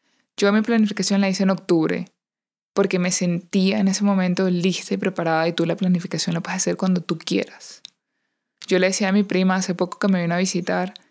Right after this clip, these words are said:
"Es que para comenzar a hacer ejercicio, comenzar a comer saludable, comenzar a hacer lo que tú quieras hacer, no necesita ser lunes,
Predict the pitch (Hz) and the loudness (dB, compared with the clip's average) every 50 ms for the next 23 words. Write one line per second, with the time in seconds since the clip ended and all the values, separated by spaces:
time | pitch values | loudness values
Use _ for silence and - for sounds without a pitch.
0 | _ _ _ _ _ _ _ _ _ _ _ _ _ _ - 220 190 - 226 214 | _ _ _ _ _ _ _ _ _ _ _ _ _ _ -6 -6 -2 -2 -2 -2
1 | 247 254 247 247 220 202 196 185 - 196 185 196 196 - 226 220 226 220 208 - | 0 -2 0 0 0 0 0 0 -2 -2 -2 -2 -2 -2 -2 -2 -2 -4 -4 -4
2 | - - 202 190 - - 196 185 185 180 175 - 185 180 185 185 - 185 185 190 | -2 0 0 0 0 0 0 2 2 2 0 0 -2 -2 -2 0 0 0 -2 0
3 | 208 202 190 185 - - 196 196 190 190 190 190 185 185 180 180 - 180 185 180 | 0 0 0 0 -2 -2 0 0 2 2 2 2 2 2 0 -2 0 0 0 0
4 | 180 - 190 190 202 - - 220 226 220 220 - 202 - 190 190 202 190 208 202 | -2 -2 -4 -6 -6 -6 -6 -4 -4 -4 -2 -2 -2 -2 -4 -4 -4 -4 -4 -4
5 | 196 190 - - 202 196 - 190 190 196 208 202 - - 220 196 - 196 - - | -6 -6 -4 -2 -2 -2 0 2 2 2 2 0 0 -4 -4 -4 -4 -4 -4 -2
6 | 220 208 - 202 202 202 214 208 202 202 208 202 202 208 208 208 - - | -4 -2 0 0 2 4 4 4 4 4 4 4 4 2 2 0 -4 -10